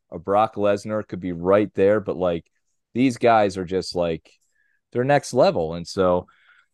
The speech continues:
Drew McIntyre is right at the top of that list with what the time he's put in, the story he's been telling. And so I guess that's my question. Where does this leave Drew McIntyre?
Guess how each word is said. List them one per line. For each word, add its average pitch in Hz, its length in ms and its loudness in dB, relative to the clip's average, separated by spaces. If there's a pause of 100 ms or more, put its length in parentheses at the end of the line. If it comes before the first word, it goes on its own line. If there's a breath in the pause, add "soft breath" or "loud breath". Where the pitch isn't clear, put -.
(320)
Drew 156 180 4
McIntyre 131 580 4
is 98 120 -8
right 123 220 4
at 117 60 -2
the 110 80 -6
top 113 280 -2
of 107 60 -4
that 107 180 0
list 107 260 -4
with 95 160 -12
what 104 200 -4
the 98 100 -6
time 120 400 -4
he's 120 180 -10
put 113 240 -4
in, 117 140 -4
the 95 100 -6
story 117 360 0
he's 107 120 -6
been 104 120 -8
telling. 127 260 0
And 120 100 -4
so 135 140 2
I 139 80 4
guess 220 220 -2
that's 220 220 -6
my 131 140 -4
question. 170 640 -4
Where 190 340 0
does 269 160 -2
this 185 220 -2
leave 165 280 2
Drew 151 280 2
McIntyre? 101 1000 -2